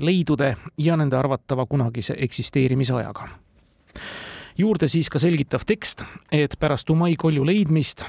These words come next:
on paleontoloogid olnud arvamusel, et esimesed hominiidid ehk inimsoo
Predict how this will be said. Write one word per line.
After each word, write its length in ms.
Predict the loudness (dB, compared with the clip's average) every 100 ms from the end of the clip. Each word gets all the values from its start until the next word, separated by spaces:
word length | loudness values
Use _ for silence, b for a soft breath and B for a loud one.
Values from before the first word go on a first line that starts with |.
| -4
on 160 | 0 0
paleontoloogid 840 | 2 2 0 0 2 2 2 -4 -6
olnud 260 | -4 -2 0
arvamusel, 640 | 2 2 2 2 0 -4 -6 -6
et 260 | -2 -2 0
esimesed 420 | 2 4 2 2 2
hominiidid 640 | 2 4 4 2 0 -6 -10 -6
ehk 360 | 0 0 -2 -4
inimsoo 580 | 0 2 2 0 0 0